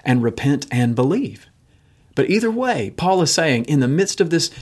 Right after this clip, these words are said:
terrible circumstance, I'm not going to stop praying for and working for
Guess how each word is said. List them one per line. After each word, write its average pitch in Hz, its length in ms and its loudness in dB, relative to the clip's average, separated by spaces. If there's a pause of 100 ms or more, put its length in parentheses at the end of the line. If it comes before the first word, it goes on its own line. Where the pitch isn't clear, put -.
terrible 170 400 0
circumstance, 120 920 -4 (420)
I'm 135 240 2
not 156 320 -2
going 147 280 4
to 127 120 -6
stop - 720 0 (300)
praying 156 480 0
for 120 440 -2
and 113 240 -2
working 135 380 0
for 113 400 -2